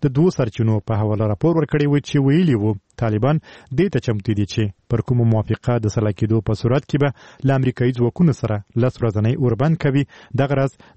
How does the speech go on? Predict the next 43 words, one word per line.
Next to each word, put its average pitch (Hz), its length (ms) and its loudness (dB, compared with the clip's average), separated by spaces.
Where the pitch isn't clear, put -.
د - 100 0
افغان 113 340 0
ځواکونو 165 400 2
او 143 80 2
چارواکو 147 420 0
په 143 80 -4
وړاندې 143 340 2
به 127 60 2
تشدد 110 480 -2
کموي. 117 340 0
خو - 80 -4
د 170 80 2
افغانستان 165 400 0
د 147 120 2
جمهوریت 139 380 2
ریاست 131 320 0
ویاند 127 340 0
صدیق 131 300 -2
صدیقي 120 380 0
ازادي 110 280 0
راډیو 110 340 0
ته 123 100 2
ویلي، 139 300 2
په - 80 -2
افغانستان 165 320 0
کې 165 180 -2
د 147 40 2
واقعي 139 320 0
سولې 156 340 0
د 139 160 2
ټینګېدو 123 360 2
لپاره 110 320 -2
دي 107 80 0
د 117 120 0
تشدد 113 400 -2
د 110 140 -2
کمولو 113 420 0
پر 107 100 0
ځای 151 120 2
طالبان 120 400 0
له 123 80 2
اوربند 113 440 0
سره 117 180 -2